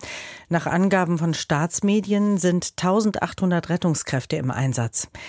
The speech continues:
Die Temperaturen in dem durchschnittlich viertausendzweihundert Meter hoch gelegenen Gebiet fielen über Nacht deutlich unter den Gefrierpunkt. Bei dem Beben kamen laut den Behörden gestern mindestens hundertsechsundzwanzig Menschen ums Leben,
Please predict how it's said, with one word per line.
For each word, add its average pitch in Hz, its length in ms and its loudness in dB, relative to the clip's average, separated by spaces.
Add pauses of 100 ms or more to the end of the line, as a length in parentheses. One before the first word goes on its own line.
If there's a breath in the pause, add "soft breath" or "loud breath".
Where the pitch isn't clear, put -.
(340 loud breath)
Die 180 180 2
Temperaturen 185 760 2
in 156 200 0
dem 147 280 2
durchschnittlich 180 680 0
viertausendzweihundert 175 1200 0
Meter 165 300 0
hoch 160 180 -2
gelegenen 156 500 0
Gebiet 165 380 0 (320 loud breath)
fielen 185 420 2
über 180 180 2
Nacht 165 480 0
deutlich 185 460 2
unter 170 280 2
den 156 260 2
Gefrierpunkt. 160 800 -2 (840 loud breath)
Bei 175 140 2
dem 202 220 4
Beben 233 480 4
kamen 202 480 2
laut 160 260 2
den 170 180 2
Behörden 165 440 2
gestern 165 420 2
mindestens 180 560 0
hundertsechsundzwanzig 165 1120 0
Menschen 156 320 0
ums 147 220 -2
Leben, 175 380 4